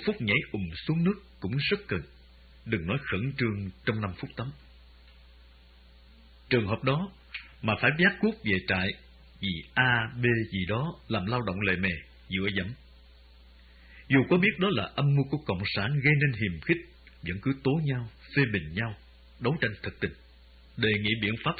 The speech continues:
xử phạt lên cán bộ quản giáo. Cán bộ quản giáo có cùng một người tù, có hạn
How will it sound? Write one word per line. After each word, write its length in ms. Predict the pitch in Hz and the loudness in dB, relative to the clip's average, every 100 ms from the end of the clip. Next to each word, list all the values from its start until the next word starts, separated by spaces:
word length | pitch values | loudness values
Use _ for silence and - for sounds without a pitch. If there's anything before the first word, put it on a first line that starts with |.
| - | -2
xử 80 | 127 - | -2 0
phạt 220 | 87 - | -6 -4
lên 100 | 113 | -4
cán 140 | 131 139 | -4 -4
bộ 140 | 82 80 | -6 -6
quản 180 | 90 | -8
giáo. 220 | 110 113 131 - - - - - - - - - - - - - - - - | -4 -6 -6 -16 -20 -20 -20 -20 -20 -20 -20 -20 -20 -20 -20 -20 -20 -20 -4
Cán 160 | - 160 | 2 4
bộ 100 | 113 107 | 4 2
quản 140 | 117 139 | 2 4
giáo 100 | 175 190 | 2 2
có 60 | 190 | 2
cùng 160 | 139 113 | 2 0
một 80 | 104 | 0
người 140 | 107 98 | 0 0
tù, 80 | 110 95 - - - - | 0 -4 -6 -18 -20 -8
có 100 | 151 | -4
hạn 220 | 98 87 | -2 -4